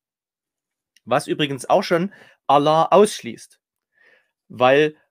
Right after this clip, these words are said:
Allah nicht beständig ist, sondern er kann heute so entscheiden, morgen so. Er kann heute sagen, Wein trinken ist Sünde und in der Ewigkeit ist es erlaubt. Er kann Dinge entschließen, wie er will. Er kann sagen, "Den bestrafe ich und den,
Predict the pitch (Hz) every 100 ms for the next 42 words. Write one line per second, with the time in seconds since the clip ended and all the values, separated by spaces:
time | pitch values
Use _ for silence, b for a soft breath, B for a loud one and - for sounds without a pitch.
0 | _ 123 135 139 165 165 165 208 254 -
1 | _ _ _ _ _ - 165 - 190 214
2 | 226 180 - 107 151 151 147 - 147 147
3 | 170 180 165 175 208 160 202 247 208 214
4 | 208 208 196 165 180 156 202 175 135 -
5 | 151 151 190 233 - 170 165 139 143 180
6 | 196 180 165 127 - 185 226 233 294 302
7 | B B B 175 180 165 170 220 226 -
8 | 202 196 185 180 - 170 170 120 - _
9 | _ _ _ _ _ _ 143 143 175 208
10 | 190 - 208 214 - 175 170 - 202 240
11 | 220 190 202 185 185 180 156 165 156 165
12 | 165 156 190 170 - - 160 220 254 302
13 | - b b b - 190 190 - - 196
14 | 202 196